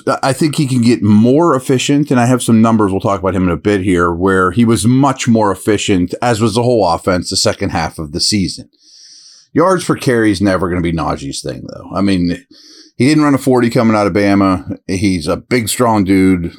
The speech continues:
that is not a breakaway guy, but you'd love to see that yards per carry get to four two, you know, especially with the improved line, improved weapons, third year in the league.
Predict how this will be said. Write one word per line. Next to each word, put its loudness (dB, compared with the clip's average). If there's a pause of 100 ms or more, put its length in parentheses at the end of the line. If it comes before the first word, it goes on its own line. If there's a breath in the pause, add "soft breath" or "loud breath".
that 0
is 0
not 2
a -2
breakaway -2
guy, -6
but -2
you'd 2
love 2
to -2
see 0
that 0
yards 0
per -4
carry 0
get -4
to -4 (760 soft breath)
four 0
two, -2 (120)
you 0
know, 2
especially 0
with 0
the 2
improved 0
line, -2
improved -2
weapons, -4
third 0
year 0
in 0
the -2
league. -4